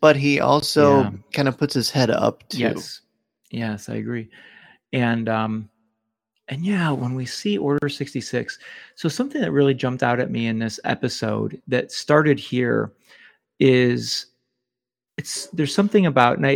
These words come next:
Speaker 2: now I wanna, I, <laughs> I just, I just rewatched all the Mandalorian season one and season two episodes. And now I wish I could remember if I, I didn't note this then, but in this episode with Grogu,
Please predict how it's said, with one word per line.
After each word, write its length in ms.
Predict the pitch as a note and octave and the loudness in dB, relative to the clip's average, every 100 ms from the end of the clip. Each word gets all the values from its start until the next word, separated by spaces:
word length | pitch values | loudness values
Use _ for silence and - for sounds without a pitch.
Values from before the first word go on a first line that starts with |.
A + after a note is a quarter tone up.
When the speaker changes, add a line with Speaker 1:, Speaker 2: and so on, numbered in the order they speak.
| - | 2
Speaker 2:
now 280 | D#3 C#3+ D#3+ | 4 4 6
I 60 | B2+ | 4
wanna, 340 | A#2+ A#2 A2+ - | 2 0 -2 -6
I, 100 | B2+ - - - F3+ | -8 -10 -18 -8 -6
<laughs> 60 | D#3+ | -2
I 60 | C#3+ | -2
just, 260 | E3+ - - C#3+ D3 C3+ | -2 -6 -10 -8 -6 -4
I 80 | C#3 | -4
just 260 | C#3+ D#3 C3+ | -4 -2 4
rewatched 480 | F3 D3 C3 B2+ C#3 | 6 6 4 2 0
all 60 | |
the 80 | B2+ | 0
Mandalorian 640 | B2+ A#2+ A#2+ A#2+ A#2+ A#2 | -2 -2 -2 0 0 -2
season 260 | A2+ B2+ A#2+ | -2 -4 -2
one 120 | A#2 | -2
and 100 | A2+ | -2
season 260 | - A2 A2 | -4 -6 -6
two 160 | A#2+ | -2
episodes. 540 | A#2+ A#2 - A2+ G#2+ - - - - - - | -2 -2 -4 -2 -2 -6 -18 -18 -18 -12 0
And 160 | C#3+ C#3 | 4 6
now 220 | C#3 D3+ | 8 8
I 60 | |
wish 240 | C#3 C3+ B2+ | 6 4 2
I 60 | |
could 120 | A#2+ A2+ | -2 -2
remember 400 | A#2 A#2 A#2+ A#2+ | -2 0 0 -2
if 140 | - | -2
I, 180 | A#2 A2+ - B2+ - _ D#3+ | -4 -2 -2 -4 -6 _ -2
I 220 | E3+ C#3 | 2 2
didn't 260 | C3 D#3 | 4 2
note 320 | F3 C#3+ D3 - | 4 4 4 0
this 220 | A2+ - | -4 -2
then, 400 | B2 A#2+ A#2 A2+ _ _ - - _ | 0 0 -2 -8 _ _ -20 -20 _
but 80 | C3+ | 2
in 80 | C#3 | 4
this 180 | F3+ F3+ | 4 4
episode 420 | D#3+ D3 - A#2+ | 2 2 2 0
with 160 | A2+ - | -2 -4
Grogu, 680 | C3+ C3 C3 B2+ A#2+ A#2 | 0 0 0 0 2 0